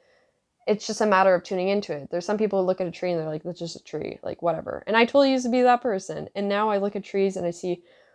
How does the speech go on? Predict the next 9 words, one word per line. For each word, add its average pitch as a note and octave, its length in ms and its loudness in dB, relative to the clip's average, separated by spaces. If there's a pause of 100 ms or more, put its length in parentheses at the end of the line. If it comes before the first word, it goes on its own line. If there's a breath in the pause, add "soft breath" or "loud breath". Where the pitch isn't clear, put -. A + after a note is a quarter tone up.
(140 soft breath)
so - 220 0
much, G#3 340 0
like, D#3+ 180 -8
knowledge F#3 600 2
and D#3 340 -8 (420)
magic F#3+ 400 2
and D#3+ 140 -6
medicine, F#3+ 720 -2
and E3 320 -6